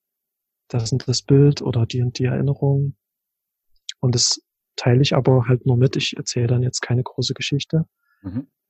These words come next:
Speaker 1: Und dann war's das eigentlich schon. Also
Speaker 2: Okay.
Speaker 1: das ist so in der Regel.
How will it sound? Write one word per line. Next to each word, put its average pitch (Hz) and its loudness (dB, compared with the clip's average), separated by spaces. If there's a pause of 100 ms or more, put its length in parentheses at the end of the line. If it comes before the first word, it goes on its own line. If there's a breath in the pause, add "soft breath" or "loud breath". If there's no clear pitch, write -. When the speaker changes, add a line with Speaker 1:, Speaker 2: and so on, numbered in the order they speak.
(320)
Speaker 1:
Und 127 -2
dann 123 4
war's 107 0
das - -2
eigentlich 117 0
schon. 107 -4 (440)
Also 117 -4
Speaker 2:
Okay. 117 -4
Speaker 1:
das 117 -4
ist 123 -6
so 120 -4
in 117 -2
der 113 -4
Regel. 120 -4